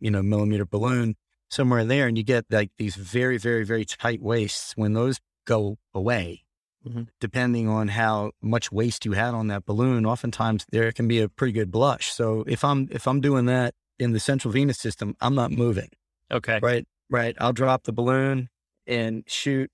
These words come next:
Speaker 1: get a quick digital subtraction image, make sure, and then I'll drop and then I'll shoot again, uh, with regular fluoro just to make sure there's no contrast trace.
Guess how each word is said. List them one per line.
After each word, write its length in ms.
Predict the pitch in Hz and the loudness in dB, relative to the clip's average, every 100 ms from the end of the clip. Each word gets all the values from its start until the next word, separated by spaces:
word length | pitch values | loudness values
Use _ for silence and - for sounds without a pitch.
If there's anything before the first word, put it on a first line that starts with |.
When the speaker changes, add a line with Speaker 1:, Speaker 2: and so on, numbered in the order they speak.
| 147 | -2
Speaker 1:
get 200 | 123 117 | 2 2
a 40 | |
quick 220 | - 123 | 0 -2
digital 300 | - 123 120 | 0 0 0
subtraction 580 | 110 - - 120 120 123 | -2 -2 0 2 2 2
image, 500 | 123 120 120 107 - - - | 4 4 2 -2 -10 -14 -2
make 200 | 117 104 | 0 2
sure, 240 | - 123 | 2 2
and 180 | 120 117 | 2 2
then 140 | 120 | 4
I'll 120 | 113 107 | 2 2
drop 360 | 131 123 120 | 2 2 2
and 160 | 117 120 | 0 0
then 220 | 113 113 | 0 -2
I'll 120 | - 104 | -2 -2
shoot 240 | - 123 | 0 -2
again, 600 | 110 127 135 143 170 156 - | 2 2 4 2 0 -2 0
uh, 240 | 113 113 | 4 4
with 300 | 113 113 - | 2 0 -2
regular 300 | - 123 120 | 0 0 0
fluoro 400 | 113 131 135 127 | -2 2 4 4
just 180 | 117 120 | 2 -2
to 60 | 123 | 0
make 160 | 120 113 | 0 2
sure 140 | 127 | 0
there's 160 | 110 123 | 0 0
no 120 | 113 | 0
contrast 540 | - 117 - 110 - | 2 0 2 0 0
trace. 460 | - 127 - - | 0 0 -2 -14